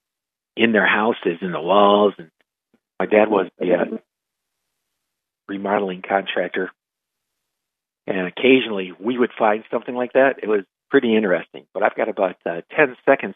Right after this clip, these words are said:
here before break, so I'm just gonna tell you again, this is Bill Bullington. I'm here every Saturday morning from eleven to noon. Uh, if you'd like to call into today's program and ask a question, two one six,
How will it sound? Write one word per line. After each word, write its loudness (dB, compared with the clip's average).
here 0
before 0
break, 4
so 4
I'm 2
just -8
gonna -6
tell 4
you 4
again, 4
this 0
is -20
Bill 6
Bullington. 0
I'm -2
here 2
every 0
Saturday 2
morning -4
from -6
eleven -2
to -20
noon. -4
Uh, -2
if -10
you'd -8
like 0
to -6
call 0
into -6
today's 2
program 0
and -4
ask -4
a -12
question, 0
two -6
one 0
six, 2